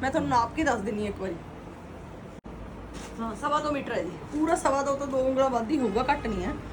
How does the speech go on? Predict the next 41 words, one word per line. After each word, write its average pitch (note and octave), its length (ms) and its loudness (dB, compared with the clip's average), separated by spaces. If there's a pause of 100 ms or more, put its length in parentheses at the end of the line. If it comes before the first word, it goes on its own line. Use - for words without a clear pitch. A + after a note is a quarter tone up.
(220)
ਪ੍ਰਾਈਸ C#4 320 6
ਇਹਦੀ E4+ 200 2
ਹੈਗੀ D4 220 2
ਹੈ C#4+ 60 8
ਅੱਜ B3+ 120 0
ਸਾਢੇ B3 340 2
ਨੌ A#3 180 0
ਸੌ, B3+ 140 0
ਪਹਿਲਾਂ B3+ 260 0
ਇੱਕ B3+ 140 -2
ਹਜ਼ਾਰ A#3 240 4
ਪੰਜਾਹ G3+ 240 0
ਦਾ B3 100 2
ਸੀ, C#4+ 120 -4
ਸੌ B3 220 2
ਰੁਪਏ A#3 200 2
ਦਾ G#3 100 0
ਡਿਸਕਾਊਂਟ G3 420 -4
ਹੈ - 60 -8
ਇਹਦੇ - 120 -8
'ਚ। - 100 -10 (3500)
ਲਓ A3+ 180 0
ਜੀ, - 220 -8
ਅਗਲਾ A3 160 2
ਦੇਖੋ, A3 340 0 (880)
ਥੋੜ੍ਹਾ B3+ 160 0
ਥੋੜ੍ਹਾ C#4 200 0
ਕਲਰ A#3 220 0
ਦਾ A#3 120 0
ਫਰਕ B3 220 0
ਪਈ B3+ 160 -2
ਜਾਊਗਾ, C4+ 260 2
ਥੋੜ੍ਹਾ C#4+ 220 0
ਥੋੜ੍ਹਾ C4 200 2
ਡਿਜ਼ਾਈਨਿੰਗ G#3+ 440 0
ਦਾ G3+ 80 -2
ਫਰਕ F#3+ 280 -6
ਪਈ F3 60 -4
ਜਾਊਗਾ। - 1400 -10
ਆ G#3+ 80 4
ਲਓ, F3 140 -2